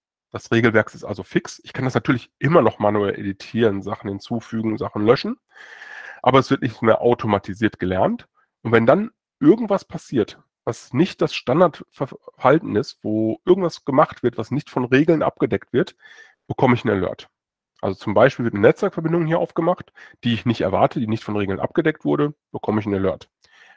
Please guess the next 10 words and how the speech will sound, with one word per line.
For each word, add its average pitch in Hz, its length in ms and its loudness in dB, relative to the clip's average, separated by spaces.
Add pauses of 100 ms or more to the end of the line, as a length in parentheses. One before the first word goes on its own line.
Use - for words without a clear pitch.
(140)
Wird 113 180 0
ein 120 80 -4
Prozess - 440 0
ausgeführt 165 640 -2
im 151 140 -4
Container, 160 540 -2 (480)
den 127 100 0
ich 127 80 0
nicht 131 160 0
erwarte, 127 480 2